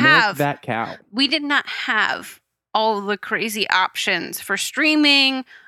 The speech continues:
Speaker 1: on demand, all the different
Speaker 2: Mm-hmm.
Speaker 1: possible variations of T V that kids have nowadays, or entertainment, I should say.
Speaker 2: Mm-hmm.
Speaker 1: We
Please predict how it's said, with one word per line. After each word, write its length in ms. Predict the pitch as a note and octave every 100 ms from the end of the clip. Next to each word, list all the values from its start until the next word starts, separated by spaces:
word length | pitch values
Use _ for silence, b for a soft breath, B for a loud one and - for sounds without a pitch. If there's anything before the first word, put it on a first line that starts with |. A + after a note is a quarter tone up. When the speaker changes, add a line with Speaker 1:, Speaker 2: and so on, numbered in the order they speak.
| B
Speaker 1:
on 220 | B3 C4+ B3
demand, 840 | A#3 A3+ G#3+ G#3 G3+ G3+ G#3 - _ _ _ _ _
all 180 | B3+ C4+
the 80 | B3+
different 420 | B3 A#3 A3+ -
Speaker 2:
Mm-hmm. 240 | _ _ _
Speaker 1:
possible 500 | - A3 A#3 A#3 B3
variations 640 | A3 G#3+ G3 F#3+ G3 F#3+ G3
of 140 | F3
T 220 | - G#3 F#3+
V 180 | G3
that 140 | F#3 -
kids 240 | G#3 E3+
have 200 | F#3+ F3
nowadays, 440 | F3+ D3 A#2 A2+ G3
or 80 | E3
entertainment, 580 | F#3+ F#3+ - G3 F3 -
I 80 | -
should 200 | G3 -
say. 180 | - D#3+ - _ _ _ _ _
Speaker 2:
Mm-hmm. 180 | G#2+ A#2+ -
Speaker 1:
We 180 | - F4+